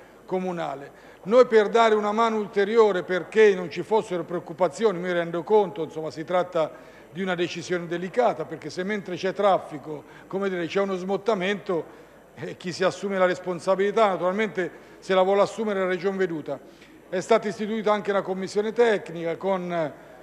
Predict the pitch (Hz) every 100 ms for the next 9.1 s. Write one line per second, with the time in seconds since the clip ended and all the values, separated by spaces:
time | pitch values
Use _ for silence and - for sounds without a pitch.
0 | - - - - - - - - 196 165
1 | 196 202 190 196 - 180 170 175 175 -
2 | 190 247 226 180 160 160 156 151 156 156
3 | 196 180 175 170 175 180 220 - 233 196
4 | 175 156 220 208 190 202 190 220 202 214
5 | - 190 190 190 - 220 208 - - -
6 | - 185 202 190 220 226 196 175 175 175
7 | 202 208 - - 170 180 165 175 202 214
8 | 180 165 190 196 190 175 170 190 226 214